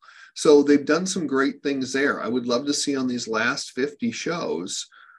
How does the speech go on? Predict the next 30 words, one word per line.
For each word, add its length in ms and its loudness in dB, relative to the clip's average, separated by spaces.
a 60 -6
change 380 -2
in 100 2
element. 340 -2
You 80 -4
don't 100 -4
have 100 -6
to 60 -2
get 120 0
rid 80 -2
of 80 -2
the 80 -2
pods 480 -8
and 140 -10
give 120 -2
all 140 -4
that 160 -4
money 240 -2
invested, 560 -4
but 100 -6
give 180 -2
us 140 -4
some 160 -8
more 540 -2
history 680 -6
there, 400 -10
whatever 400 0
that 220 0
might 200 -6
be. 280 -10